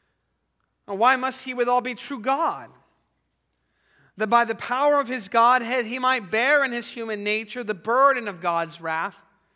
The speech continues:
and that he might obtain for us and restore to us righteousness and life. But who is that mediator? Who is at once true God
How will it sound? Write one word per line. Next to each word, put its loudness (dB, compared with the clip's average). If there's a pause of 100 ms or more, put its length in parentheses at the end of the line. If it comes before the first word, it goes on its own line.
(540)
and -4
that 2
he -4
might 2
obtain -6
for -2
us -2
and -8
restore -2
to -6
us -4
righteousness -8 (520)
and -6
life. -8 (1600)
But -8
who -4
is -2
that -6
mediator? -10
Who -14
is -10
at -14
once -14
true -16
God -8